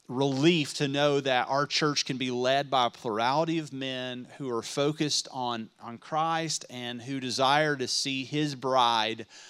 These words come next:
be blameless and spotless and, and pursue the Lord together, and which means, uh, we now are acting as one. And, uh, it's just encouraging to me, and also I think it's gonna be the most fruitful thing for us,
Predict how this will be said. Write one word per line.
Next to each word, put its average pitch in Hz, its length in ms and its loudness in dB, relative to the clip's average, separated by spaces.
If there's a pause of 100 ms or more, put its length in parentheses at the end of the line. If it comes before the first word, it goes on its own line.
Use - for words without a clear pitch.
(400)
be 135 160 0
blameless 135 640 0
and 117 100 -6
spotless 127 920 0
and, 120 300 -8
and 117 200 -10
pursue 143 380 0
the 139 100 -2
Lord 127 280 -4
together, 110 560 -4
and 131 180 -10
which 127 240 -4
means, 139 400 -2 (500)
uh, - 300 -14
we 143 160 2
now 147 340 4
are 127 220 4
acting 139 480 -2
as 113 140 -6
one. 113 480 0 (260)
And, 127 400 -4
uh, 127 180 2
it's 143 140 -4
just - 300 -2
encouraging 170 720 0
to 170 80 0
me, 175 300 -2
and 120 100 -6
also 131 420 -4
I 127 60 -4
think 131 260 -6
it's - 220 -6
gonna 135 180 -4
be 123 140 -4
the 120 100 -4
most 123 280 -2
fruitful 147 440 -2
thing 131 300 -6
for 120 240 -2
us, 117 340 -2